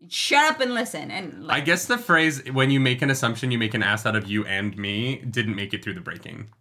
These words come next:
Speaker 2: They lost that one.
Speaker 1: They lost that. Yeah, that was lost to the, to the prophecies.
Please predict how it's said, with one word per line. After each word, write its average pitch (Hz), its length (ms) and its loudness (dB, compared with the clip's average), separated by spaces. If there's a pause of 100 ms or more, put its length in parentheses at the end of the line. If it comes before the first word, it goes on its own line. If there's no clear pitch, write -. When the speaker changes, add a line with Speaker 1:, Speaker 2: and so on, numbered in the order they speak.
(220)
Speaker 2:
They 127 120 0
lost 113 320 0
that 95 180 -2
one. 92 340 -10
Speaker 1:
They 453 180 -2 (100)
lost 403 360 4
that. 269 200 -6 (240)
Yeah, 202 260 2
that 233 160 4
was 247 140 0
lost 214 440 2
to - 120 -4
the, 190 360 -2
to 233 80 -10
the 196 80 -6
prophecies. 175 640 -6